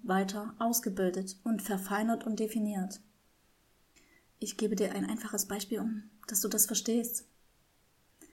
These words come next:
Nehmen wir an, du bist in einem Lebensjahr, in dem jetzt aktuell das Herzchakra wieder deutlicher weitergebildet wird. In deinem vierten Lebensjahr wurde das Herzchakra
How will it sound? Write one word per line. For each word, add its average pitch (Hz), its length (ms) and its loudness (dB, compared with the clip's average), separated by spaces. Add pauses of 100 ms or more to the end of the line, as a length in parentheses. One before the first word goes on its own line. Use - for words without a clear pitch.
(160)
Nehmen 220 320 10
wir 180 140 4
an, 214 120 2
du 233 60 2
bist - 180 2
in 196 100 -2
einem 190 240 4
Lebensjahr, 190 540 2
in 190 160 0
dem 190 260 4
jetzt 196 360 0
aktuell 202 680 -2
das - 360 -2
Herzchakra 208 920 2 (640)
wieder 190 380 8
deutlicher 190 920 4 (260)
weitergebildet 185 880 2
wird. - 260 -10 (880)
In 196 140 2
deinem 190 300 4
vierten 247 680 4 (140)
Lebensjahr 196 720 4 (300)
wurde 196 260 4
das 196 300 2
Herzchakra 233 800 0